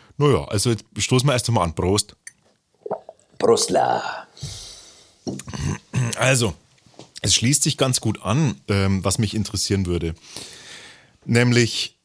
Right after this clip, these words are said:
Speaker 1: ähm, wenn du, also du bist ja, hast vorhin gesagt, über zwanzig Jahre jetzt schon in Deutschland, ne?
Speaker 2: Mhm.
Speaker 1: Oder waren's fünfundzwanzig?
Speaker 2: Ja, ja, so
Speaker 1: Über
Speaker 2: vierundzwanzig, fünfundzwanzig Jahren jetzt, ja.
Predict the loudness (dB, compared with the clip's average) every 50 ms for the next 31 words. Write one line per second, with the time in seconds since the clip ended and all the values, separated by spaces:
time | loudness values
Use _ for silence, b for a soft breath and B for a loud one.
0 | _ _ _ 2 4 4 6 4 4 4 4 2 2 2 2 2 0 -2 -6 -14
1 | -20 -20 _ _ _ _ _ _ _ _ _ _ _ _ -2 0 2 2 2 2
2 | 4 4 4 4 4 2 0 -4 -10 _ _ _ _ _ _ _ _ _ _ _
3 | _ _ _ _ _ _ -18 -4 -2 0 2 2 4 2 2 4 4 2 2 2
4 | 0 0 0 0 2 2 2 4 2 2 0 0 -4 -2 0 0 0 2 0 0
5 | 0 0 -2 0 0 0 2 0 0 -2 -2 -2 -2 -2 -2 -2 -4 -4 -4 -6
6 | -6 -4 -2 -2 -2 -2 -4 _ _ _ _ -4 -2 -2 -2 -2 -4 -4 -8 -10
7 | -10 -8 -4 -2 -2 -2 -4 -4 -4 -6 -6 -6 -6 -8 -8 -8 -10 -12 -14 -18
8 | _ _ _ _ _ _ -2 0 2 2 4 4 2 2 0 -4 -6 -4 0 0
9 | 0 0 0 0 -2 -2 0 0 -2 -2 0 0 -2 -2 -2 -4 -4 -4 -4 -4
10 | -4 -4 -4 -4 -4 -2 -2 -2 -2 -4 -6 -8 -8 -8 -8 -8 -8